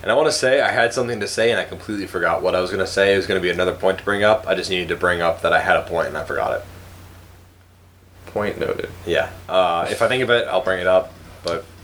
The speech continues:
Speaker 2: But let's go into that. You started talking about Israel.
Speaker 1: Yeah.
Speaker 2: Right? Now, Zionism was a movement that started in the late eighteen, early ni-,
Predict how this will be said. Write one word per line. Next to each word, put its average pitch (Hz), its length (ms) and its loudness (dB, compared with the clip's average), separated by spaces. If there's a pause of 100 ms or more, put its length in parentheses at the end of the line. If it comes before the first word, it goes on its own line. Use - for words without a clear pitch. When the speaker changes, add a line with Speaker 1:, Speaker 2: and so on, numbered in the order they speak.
(180)
Speaker 2:
But 156 100 4
let's 185 220 2
go 180 180 4
into 170 140 4
that. 156 240 4
You 135 100 -6
started 139 520 2
talking 107 340 2
about 104 260 2
Israel. - 480 -4 (100)
Speaker 1:
Yeah. 92 300 0
Speaker 2:
Right? 104 320 0 (540)
Now, 120 160 4
Zionism 123 680 2
was 110 140 -2
a 107 60 -6
movement 98 460 -10
that - 140 0
started 90 560 0 (100)
in - 400 -6
the - 120 -8
late 107 280 2
eighteen, 107 400 -6
early 92 340 0
ni-, - 280 -4